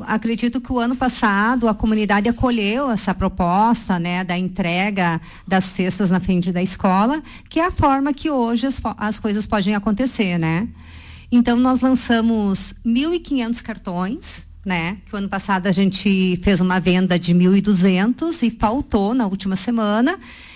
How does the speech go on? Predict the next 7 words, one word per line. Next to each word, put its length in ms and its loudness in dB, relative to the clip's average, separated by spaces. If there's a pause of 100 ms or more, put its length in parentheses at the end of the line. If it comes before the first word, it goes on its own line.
(140)
Então, 520 2
estamos 440 -2
projetando 720 0
mil 240 0
e 60 2
quinhentos 340 0
cartões. 640 -4